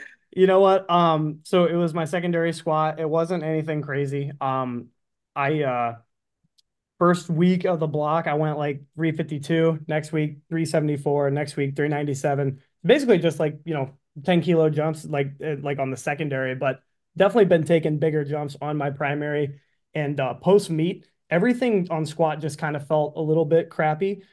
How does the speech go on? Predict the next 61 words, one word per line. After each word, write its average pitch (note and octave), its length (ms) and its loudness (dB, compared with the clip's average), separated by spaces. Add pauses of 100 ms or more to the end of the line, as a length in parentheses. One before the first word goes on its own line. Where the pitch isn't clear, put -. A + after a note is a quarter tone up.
Started F#3 340 6
pulling F#3 280 4
twice E3 300 -2
a D#3+ 60 -4
week E3 180 -4
off D#3+ 200 0
the D3+ 80 -6
floor D#3 300 0
though. F#3+ 200 2
So G3 120 -8
that's D3 240 -4
been, D3+ 400 0
you D3+ 100 -4
know, C#3 100 -2
really D#3+ 480 2
awesome C#3 580 -6 (320)
that D3 80 -2
I've C3+ 80 0
been C#3 180 0
getting C#3 240 0
back C3+ 260 -4
to D#3 100 -4
that. C#3+ 300 -2 (300)
And, C3+ 260 -4
uh, B2 240 -2
I've C#3 140 -4
just D3 160 -4
been D#3+ 100 0
a D3 80 -2
little D3+ 220 0
fatigued D#3 420 -4
from F3 140 -2
that, F3 200 0
but, C#3+ 300 -4
um, A#2+ 300 -6
I C#3 80 -4
think D3 240 -4
everything D3 400 -6
is C#3 100 -6
gonna C#3 180 -6
start C3+ 280 -8
trending C#3 320 -4
upward, C#3 500 -4 (400)
um, A#2+ 320 -6
the C#3+ 80 -4
next C3+ 220 -4
few D3+ 160 -8
blocks. C3+ 420 -6
And, C3+ 180 -4
uh, A#2 280 -6 (180)
my, D3 160 -8
my C#3+ 160 -4
girlfriend E3 380 0
and D3+ 100 -2
I C3+ 120 -2
went C#3 160 -4
on C#3+ 120 -4
a C3+ 60 -4
cruise G#3 360 0
too. G#3 280 2
So D#3+ 360 -2